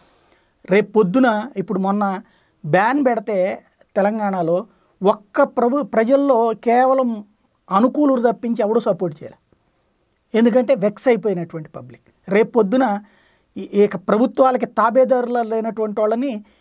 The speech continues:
ఈ ప్రభుత్వాలు మానవటం. వీళ్ళేమి ఇదే నాయకులు శాశ్వతంగా ఏమి ఏలరు కదా, ఎవడొస్తే వాళ్ళకి బానిసత్వం చేయాలి, వాళ్ళ బూట్లు నాకేటువంటి స్టేజ్కి దిగజార్చుకునేటువంటి పరిస్థితి వస్తుంది.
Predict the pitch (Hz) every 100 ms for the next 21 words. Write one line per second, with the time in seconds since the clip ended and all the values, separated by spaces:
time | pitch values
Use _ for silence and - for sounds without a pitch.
0 | _ 214 240 233 226 - 269 233 226 220
1 | 180 185 208 240 262 208 254 247 240 240
2 | 233 208 208 220 247 254 240 240 220 -
3 | _ _ 214 233 214 202 220 226 226 262
4 | 285 _ _ _ _ - 208 240 262 254
5 | 349 311 254 185 202 240 247 233 226 202
6 | 151 120 - _ _ _ 190 208 196 202
7 | 254 262 226 208 214 196 196 170 - 208
8 | 196 180 170 196 220 208 - 202 196 185
9 | 180 170 180 175 202 165 - 143